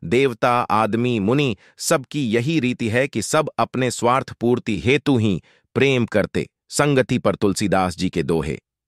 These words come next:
"कठिन कुसंग कुपंथ कराला, तिन्ह के वचन बाग हरि ब्याला, गृह कारज नाना झंझाला,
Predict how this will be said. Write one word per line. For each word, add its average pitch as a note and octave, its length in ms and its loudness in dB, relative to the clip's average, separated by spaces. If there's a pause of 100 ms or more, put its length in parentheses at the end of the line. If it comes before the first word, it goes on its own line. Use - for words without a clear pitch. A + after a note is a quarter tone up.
(340)
"कठिन B2 260 2
कुसंग G#2+ 340 0
कुपंथ F#2+ 360 0
कराला, C#2 520 -4 (600)
तिन्ह B2+ 220 2
के A#2+ 200 2
वचन A2 320 0
बाग G#2+ 340 2
हरि F#2 260 0
ब्याला, D#2+ 420 0 (460)
गृह A#2+ 220 2
कारज A#2 460 0
नाना G2 360 2
झंझाला, D#2+ 580 -2